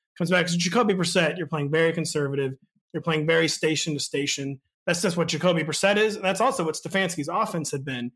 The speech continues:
Whereas Deshaun Watson, we know, is an elite passer and a re-, plays, like, a high-flying style of offense. And it's hard to, like, chain, like, flip the switch mid-season with those styles, but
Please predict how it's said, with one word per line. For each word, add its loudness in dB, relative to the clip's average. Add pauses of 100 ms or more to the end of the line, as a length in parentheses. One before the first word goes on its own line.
(400)
Whereas -6
Deshaun 0
Watson, 0
we -6
know, -8
is -10 (180)
an -12
elite -6
passer -4 (340)
and -8
a -10
re-, -4 (220)
plays, 2
like, 2
a -4
high-flying 0
style 2
of 0
offense. -2 (380)
And 0
it's -2
hard 2
to, 2
like, -6
chain, 2
like, -2
flip 0
the -4
switch 0
mid-season 0
with -2
those -2
styles, -2
but 0